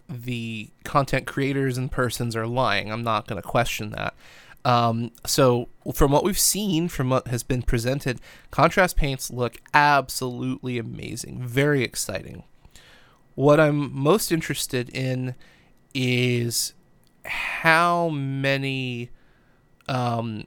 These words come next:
what's the word, layers, I guess, of the contrast paint actually need to be used to get to that level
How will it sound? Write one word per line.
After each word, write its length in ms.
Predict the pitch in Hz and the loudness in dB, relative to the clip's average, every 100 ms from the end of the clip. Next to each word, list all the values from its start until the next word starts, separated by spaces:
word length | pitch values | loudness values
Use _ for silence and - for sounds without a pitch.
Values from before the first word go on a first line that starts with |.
| - | -8
what's 240 | 131 - | -8 -6
the 120 | 139 | -4
word, 180 | 120 117 | -2 0
layers, 800 | 120 127 123 131 196 233 226 - - | -2 0 2 4 2 0 -4 -8 -6
I 200 | 127 151 | 2 2
guess, 500 | 156 160 185 - - | 2 2 0 0 -2
of 300 | - 151 165 | 0 2 4
the 80 | 143 | 2
contrast 520 | - 170 170 170 165 | 2 2 4 2 2
paint 240 | - 170 - - | 0 0 -2 0
actually 480 | 131 - - 156 143 | 0 0 -2 -2 -2
need 180 | 143 131 | -4 -6
to 80 | |
be 100 | 127 | -6
used 340 | 120 127 131 - | -4 -4 -4 -4
to 160 | 139 123 - | -6 -6 -2
get 440 | 147 127 - - - - - - | 2 2 0 -12 -14 -20 -20 -8
to 240 | - 147 | -2 0
that 240 | 135 127 - | 4 2 2
level 560 | 127 123 120 117 113 | -2 -2 0 -2 -2